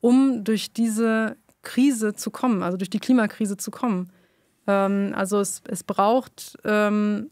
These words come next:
aber auch mehr als das. Es braucht einen strategischen Plan, es braucht eine starke Außenpolitik,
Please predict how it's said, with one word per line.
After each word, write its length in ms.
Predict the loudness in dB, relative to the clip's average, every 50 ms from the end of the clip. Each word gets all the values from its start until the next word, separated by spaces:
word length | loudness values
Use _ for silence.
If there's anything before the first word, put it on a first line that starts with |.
| _ -2
aber 240 | 0 2 2 2
auch 140 | 0 0 0
mehr 220 | 0 2 2 2 2
als 220 | 0 -2 -4 -4
das. 400 | -4 -2 -2 -2 -2 -6 -12 -12 -12
Es 100 | -12 -8
braucht 480 | -2 0 2 2 2 0 -2 -10 -18 -16 -16 -16 -12 -8
einen 160 | -4 -2 -2
strategischen 560 | -2 -2 -2 -2 0 0 0 0 -2 -2 -4 -4
Plan, 320 | -4 -4 -4 -2 -2 -2
es 100 | -4 -6
braucht 300 | -6 -6 -4 -4 -4 -4
eine 160 | -4 -4 -4
starke 420 | -4 -2 0 0 0 0 0 -2 -4
Außenpolitik, 840 | -4 -4 -4 -4 -4 -4 -4 -6 -6 -6 -6 -6 -6 -6 -6 -8